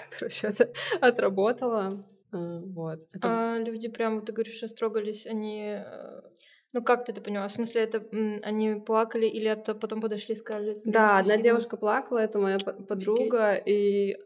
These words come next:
Speaker 1: она такая: «Спасибо тебе», и начинает плакать. Я говорю: «Господи, <laughs> у меня у самой уже слёзы текут». Но это же так круто, когда ты что-то отдаёшь через искусство людям, они чувствуют. Это для меня, наверно, самое важное.
Speaker 2: Мгм.
Speaker 1: Ну, вот, вот это я считаю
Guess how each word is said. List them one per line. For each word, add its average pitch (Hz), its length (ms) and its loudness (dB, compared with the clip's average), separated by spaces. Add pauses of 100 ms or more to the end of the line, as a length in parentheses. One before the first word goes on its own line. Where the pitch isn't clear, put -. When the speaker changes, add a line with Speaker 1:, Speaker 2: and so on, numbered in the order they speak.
Speaker 1:
она 214 200 0
такая: 202 180 -8
«Спасибо 220 560 -6
тебе», 202 380 4
и - 20 8
начинает 214 540 4
плакать. 214 420 -4
Я 202 60 -6
говорю: 190 200 0
«Господи, 196 720 0
<laughs> - 280 8
у 311 60 10
меня 294 220 8
у 302 40 2
самой 302 440 10
уже 349 200 8
слёзы 285 400 6
текут». 269 400 -2 (360)
Но 233 120 12
это 240 140 6
же 240 80 -2
так 240 200 4
круто, 294 320 0
когда 226 220 4
ты 214 560 -2
что-то 226 340 2
отдаёшь 196 400 4
через 185 300 -6
искусство 196 640 -4
людям, 185 420 0
они 175 320 -2
чувствуют. - 760 -8
Это 185 340 -2
для 180 120 -2
меня, 180 140 0
наверно, 185 240 0
самое 170 380 -4
важное. 175 420 -6
Speaker 2:
Мгм. 220 380 -2
Speaker 1:
Ну, 208 180 2
вот, 180 240 -6
вот 196 160 -6
это 240 200 -4
я 190 220 -2
считаю 185 540 0